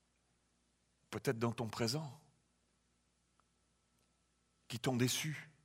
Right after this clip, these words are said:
blessé, abusé peut-être. Il est capable de se mettre à genoux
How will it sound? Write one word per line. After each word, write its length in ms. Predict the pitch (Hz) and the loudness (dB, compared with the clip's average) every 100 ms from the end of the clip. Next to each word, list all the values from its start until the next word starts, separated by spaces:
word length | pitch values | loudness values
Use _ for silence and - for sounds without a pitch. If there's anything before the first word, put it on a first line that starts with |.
| _ _ _ _ _ _ _ _ _ | _ _ _ _ _ _ _ _ _
blessé, 580 | - 123 139 - 147 151 - - - _ _ _ _ _ _ _ _ _ _ _ _ _ _ _ _ | 2 6 6 6 4 0 -10 -20 -20 _ _ _ _ _ _ _ _ _ _ _ _ _ _ _ _
abusé 440 | - 107 156 175 180 | -4 2 6 8 8
peut-être. 680 | 104 - - - - - _ _ _ _ _ - - - - - _ _ _ _ _ _ _ _ _ _ _ _ _ _ _ _ _ _ _ _ _ _ | 4 0 -6 -8 -12 -12 _ _ _ _ _ -20 -20 -20 -20 -20 _ _ _ _ _ _ _ _ _ _ _ _ _ _ _ _ _ _ _ _ _ _
Il 100 | 123 | 2
est 60 | 139 | 4
capable 360 | 151 - 147 | 4 4 2
de 80 | 139 | 2
se 160 | 131 135 | -2 -2
mettre 200 | 127 - | -2 0
à 80 | 117 | -2
genoux 280 | 110 127 | -2 -4